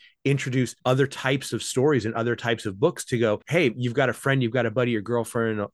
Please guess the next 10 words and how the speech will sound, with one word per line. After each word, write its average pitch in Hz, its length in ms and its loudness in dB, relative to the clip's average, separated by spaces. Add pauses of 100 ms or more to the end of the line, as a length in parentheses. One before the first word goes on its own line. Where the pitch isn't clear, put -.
(160)
a 92 80 -4
dad, 110 360 2
or 101 180 0
a 101 100 -6
mom, 110 380 0
or 107 80 0
whatever 120 260 4
who 113 100 -2
reads 113 220 0
comics, 127 360 0